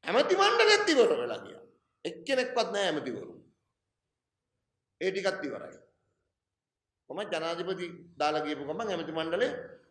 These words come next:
අවුසි. ඉවරයි. හරි. හැබැයි, ආ, ඊට ටික දවසකට පස්සේ ආයි ඊළඟ මාසේ නව වෙනිදා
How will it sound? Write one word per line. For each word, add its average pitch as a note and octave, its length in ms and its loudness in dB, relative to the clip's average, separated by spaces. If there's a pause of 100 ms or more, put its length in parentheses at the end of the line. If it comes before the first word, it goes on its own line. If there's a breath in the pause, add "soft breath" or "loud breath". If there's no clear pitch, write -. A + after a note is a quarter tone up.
(440)
අවුසි. G3+ 380 -4 (920)
ඉවරයි. G#3 300 -2 (1900)
හරි. - 160 -16 (3500)
හැබැයි, D4 480 2 (280)
ආ, F3 200 -2
ඊට D4+ 200 0
ටික D4+ 220 2
දවසකට A3 440 8
පස්සේ D3 360 -2 (720)
ආයි F#3+ 280 8 (920)
ඊළඟ D#4 340 8
මාසේ D#4 340 8
නව C4+ 200 10
වෙනිදා E3+ 380 8